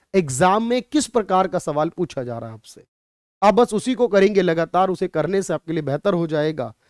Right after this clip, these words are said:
तो आज की हमारी इस क्लास में इतने ही क्वेश्चन है, लेकिन आपको पता है कि जीएस का सेगमेंट जो बहुत इंपॉर्टेंट रहता है, क्योंकि वो गेम चेंजर है आपके लिए, क्योंकि जीएस के बिना आपके लिए स्कोर करना मुश्किल हो जाता है। जीएस में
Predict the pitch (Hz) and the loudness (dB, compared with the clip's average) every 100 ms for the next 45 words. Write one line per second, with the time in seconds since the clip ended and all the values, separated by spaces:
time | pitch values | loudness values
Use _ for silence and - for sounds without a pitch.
0 | _ _ - 190 202 220 - 262 226 226 | _ _ 2 6 6 4 0 2 4 2
1 | 208 - 175 202 214 185 185 - 202 233 | -2 0 2 2 0 -4 -2 2 2 4
2 | 202 175 180 160 156 143 139 139 151 _ | 2 0 -2 -2 -2 -4 -6 -8 -8 _
3 | _ _ _ 190 190 208 196 202 220 226 | _ _ _ -2 0 0 0 4 4 2
4 | 226 127 156 220 247 - 208 190 170 185 | -2 -4 0 4 4 0 -2 -2 -4 -4
5 | 165 117 139 226 214 190 175 180 170 160 | -4 -6 -4 -4 -4 -2 -2 -2 -2 -2
6 | - 175 160 147 156 160 143 175 185 170 | -2 -4 -4 -6 -4 -4 0 0 0 -4
7 | 165 202 175 151 - 151 143 143 131 - | -2 0 0 -2 -4 -8 -6 -4 -6 -10
8 | _ _ _ 202 185 139 160 226 247 - | _ _ _ -4 -4 -4 0 4 2 2
9 | 190 190 185 156 175 175 185 - - 254 | 2 4 2 0 0 0 0 -4 -2 0
10 | 277 220 196 175 156 170 160 147 139 147 | 2 0 -2 -4 -6 -4 -2 -2 -4 -4
11 | 139 131 - _ _ _ _ 127 202 226 | -6 -6 -10 _ _ _ _ -2 4 4
12 | 208 208 226 | 2 -4 -6